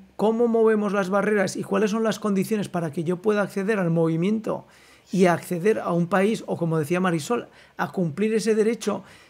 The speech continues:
que en teoría tenemos todos los seres humanos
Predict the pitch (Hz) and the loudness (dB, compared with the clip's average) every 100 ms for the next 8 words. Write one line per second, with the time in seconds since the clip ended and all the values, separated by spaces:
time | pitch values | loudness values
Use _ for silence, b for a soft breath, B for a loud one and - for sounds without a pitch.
0 | B 196 196 190 202 202 202 208 214 220 | B 0 2 4 4 4 4 2 2 2
1 | 220 208 214 202 - 202 196 151 202 180 | 2 0 0 -2 -2 0 0 0 -2 -2
2 | 190 226 202 - | -2 -2 -4 -8